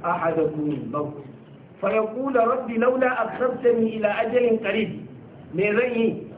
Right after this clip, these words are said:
"فأصدق وأكونن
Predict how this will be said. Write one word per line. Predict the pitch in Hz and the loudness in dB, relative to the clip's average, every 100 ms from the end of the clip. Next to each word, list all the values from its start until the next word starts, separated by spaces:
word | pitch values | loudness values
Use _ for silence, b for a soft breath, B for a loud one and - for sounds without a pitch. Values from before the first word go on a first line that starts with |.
| - - - - - - - - | -18 -18 -18 -16 -16 -14 -12 -10
"فأصدق | - 170 - 160 160 - 160 156 143 143 - - - - - - - - - - - - - - - - | -6 -6 -4 -4 -4 -4 -6 -8 -8 -10 -12 -16 -18 -18 -18 -18 -18 -18 -18 -20 -20 -20 -20 -20 -20 -14
وأكونن | 143 147 151 151 156 165 208 | -10 -8 -8 -8 -2 -2 -2